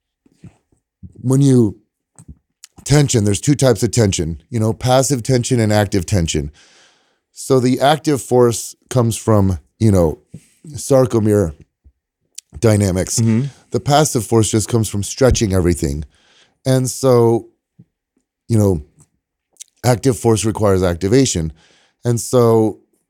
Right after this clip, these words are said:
Speaker 1: passive force is higher when you activate it previously, because then titin connects to actin, and titin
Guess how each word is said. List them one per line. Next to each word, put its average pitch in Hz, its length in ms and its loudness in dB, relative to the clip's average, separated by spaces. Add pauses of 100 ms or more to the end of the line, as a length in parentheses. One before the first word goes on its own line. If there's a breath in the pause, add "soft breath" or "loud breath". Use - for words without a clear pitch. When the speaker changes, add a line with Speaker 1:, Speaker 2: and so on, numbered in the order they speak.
(100)
Speaker 1:
passive 110 420 0
force 98 460 0
is 104 180 -6
higher 123 540 0
when 107 240 -2
you 104 360 2 (280)
activate 104 540 0
it - 160 -2
previously, 110 460 0
because 92 300 -2
then 90 180 0
titin 107 460 -2
connects 101 420 -2
to - 180 -4
actin, 92 460 0
and 82 200 -2 (1120)
titin 98 480 0